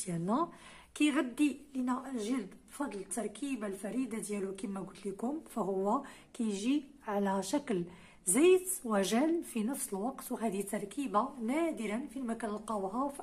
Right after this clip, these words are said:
اغلب المنتجات يعني اللي مختصه في تنظيف البشره. فهذاك الكومبوزون ديالو او ديك التركيبه ديالو على شكل زيت هي اللي كتخلي منه كما قلت لكم قبيله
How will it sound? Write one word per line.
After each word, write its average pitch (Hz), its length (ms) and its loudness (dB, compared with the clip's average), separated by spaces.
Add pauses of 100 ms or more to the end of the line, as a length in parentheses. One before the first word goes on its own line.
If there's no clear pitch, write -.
اغلب 220 400 0
المنتجات 202 880 0 (540)
يعني 220 540 2 (560)
اللي 220 540 2
مختصه 233 680 0
في - 120 -12
تنظيف 233 600 0
البشره. 196 560 2 (280)
فهذاك 262 800 0
الكومبوزون 226 1160 -2
ديالو 214 240 -2
او 247 140 0
ديك - 180 -6
التركيبه 254 460 -2
ديالو 202 300 0
على 196 100 2
شكل 214 300 -2
زيت 226 360 -2
هي 233 80 0
اللي 233 200 0
كتخلي 208 560 -4
منه 226 300 -2
كما 208 240 -2
قلت 240 220 -6
لكم 220 200 -4
قبيله 202 520 0